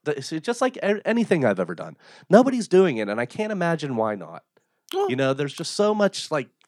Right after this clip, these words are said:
Speaker 1: talent here, and I just wanna keep this forever, and
Speaker 2: I think that, you know, I think it just takes a certain kinda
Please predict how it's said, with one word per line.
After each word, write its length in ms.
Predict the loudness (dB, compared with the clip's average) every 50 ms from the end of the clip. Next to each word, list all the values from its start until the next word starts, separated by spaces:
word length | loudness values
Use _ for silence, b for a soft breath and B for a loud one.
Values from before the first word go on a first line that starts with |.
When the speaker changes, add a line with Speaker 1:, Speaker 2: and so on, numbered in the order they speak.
| _
Speaker 1:
talent 420 | -6 -4 -2 -2 -2 -2 -4 -6 -4
here, 320 | -4 -2 -2 0 0 -2 -2
and 100 | -2 -4
I 80 | -6
just 220 | -6 -8 -10 -8 -6
wanna 320 | -6 -4 -2 -2 -4 -4 -6 b b b b b b
keep 220 | -8 -8 -8 -6 -6
this 160 | -10 -10 -8
forever, 760 | -8 -6 -4 -2 0 0 2 2 2 2 2 2 2 2 0
and 260 | 0 -2 -4 -8 -8 -8
Speaker 2:
I 80 | -8 -6
think 220 | -6 -6 -8 -4
that, 240 | -4 -4 -4 -4 -6
you 120 | -6 -6
know, 80 | -6 -2 -2
I 80 | -4
think 200 | -2 -2 -4 -2 -2
it 40 |
just 240 | -4 -4 -6 -10 -8 -4
takes 260 | -4 -4 -4 -4 -6
a 40 | -6
certain 400 | -4 -2 -2 -2 -2 -2 -6 -4
kinda 480 | -2 0 2 2 2 2 2 0 -2